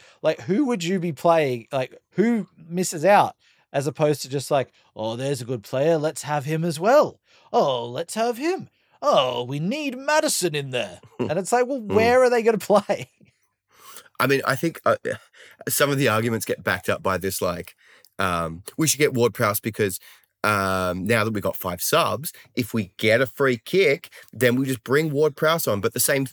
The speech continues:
Speaker 2: roadblock is like, "For who?"
Speaker 1: Yeah.
Speaker 2: And then he's on the pitch. We can't bring them back on. Like, so if we get a free kick, what we should do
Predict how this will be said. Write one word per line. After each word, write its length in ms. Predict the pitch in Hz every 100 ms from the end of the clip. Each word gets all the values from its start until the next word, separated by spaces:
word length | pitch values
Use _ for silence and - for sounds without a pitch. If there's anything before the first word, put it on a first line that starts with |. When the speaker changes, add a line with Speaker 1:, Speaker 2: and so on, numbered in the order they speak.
| -
Speaker 2:
roadblock 680 | - 120 156 107 101 107 - - -
is 100 | 113
like, 300 | 110 110 - _ _ _
"For 600 | _ - 156 143 139 135 117
who?" 480 | 120 123 117 90 85 - 170
Speaker 1:
Yeah. 200 | 170 147 _
Speaker 2:
And 160 | 120 127
then 140 | 135
he's 200 | 139 131 -
on 220 | 117 123 123
the 80 |
pitch. 320 | 101 120 - 127
We 100 | 131
can't 260 | 143 131
bring 180 | 139 131
them 180 | 113 104 -
back 280 | 110 110 113
on. 380 | 101 90 107 123 - - -
Like, 280 | 117 104 - _ - _
so 380 | - 135 113 117
if 160 | 143 -
we 80 | 196
get 120 | 190
a 40 |
free 220 | 160 151 123
kick, 340 | - 113 -
what 160 | 139 -
we 80 | 135
should 320 | - 175 120
do 320 | 98 90